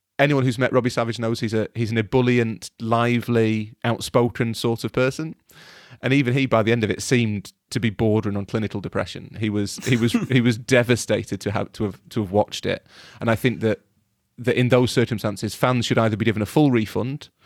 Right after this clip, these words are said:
Speaker 1: and invited back for a better performance, or the game should be called off after twenty minutes when it becomes clear that it's, it's just not working.
Speaker 2: Right.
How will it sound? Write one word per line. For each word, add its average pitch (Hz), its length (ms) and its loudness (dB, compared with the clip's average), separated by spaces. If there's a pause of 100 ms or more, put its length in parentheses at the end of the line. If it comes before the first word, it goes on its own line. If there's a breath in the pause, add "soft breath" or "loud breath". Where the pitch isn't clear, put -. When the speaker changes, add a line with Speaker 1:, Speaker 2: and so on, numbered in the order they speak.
(380 loud breath)
Speaker 1:
and 117 100 2
invited 107 460 0
back 107 260 0
for 107 120 -2
a 101 40 -2
better 104 260 -2
performance, 101 680 -8 (360 loud breath)
or 110 140 4
the 104 80 0
game 104 240 2
should - 140 -2
be 104 60 -2
called 101 260 0
off 98 120 -4
after 98 180 -6
twenty 101 280 -4
minutes 101 220 -2
when 104 80 -2
it 90 60 -2
becomes 98 500 -4
clear 101 260 0
that 98 220 -2 (180)
it's, 110 220 -2 (160)
it's 151 160 2
just 196 180 0
not 160 140 2
working. 170 380 0 (380)
Speaker 2:
Right. 107 220 -2